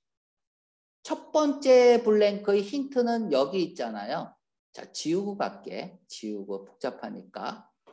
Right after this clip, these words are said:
첫 번째 블랭크의 힌트는 부족하다라고 했잖아. 그쵸? 외부. 여기가 외부겠죠? 그쵸?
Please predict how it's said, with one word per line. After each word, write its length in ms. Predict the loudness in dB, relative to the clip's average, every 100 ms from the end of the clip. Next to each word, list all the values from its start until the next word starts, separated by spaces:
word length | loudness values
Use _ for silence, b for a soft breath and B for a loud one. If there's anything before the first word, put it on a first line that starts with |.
| B B _ _
첫 420 | -4 -4 -16 -4
번째 960 | 0 2 0 -4 -2 2 4 4 2 2
블랭크의 600 | 2 2 -2 -4 -2 -2
힌트는 720 | -4 -12 -8 -6 -6 -8 -14
부족하다라고 1300 | -14 -2 -2 -2 -14 -8 -4 -2 -2 -2 -2 -4 -4
했잖아. 460 | -4 -6 -16 -18 -20 _ _ _ _ _ _
그쵸? 520 | -12 -10 -12 -12 _
외부. 760 | 2 6 8 8 6 4 0 -8 _ _ _ 0
여기가 420 | 2 2 2 2
외부겠죠? 1040 | 4 6 6 4 -2 -4 -6 -10 -10 -10 _ _ _ _
그쵸? 380 | -10 -6 -6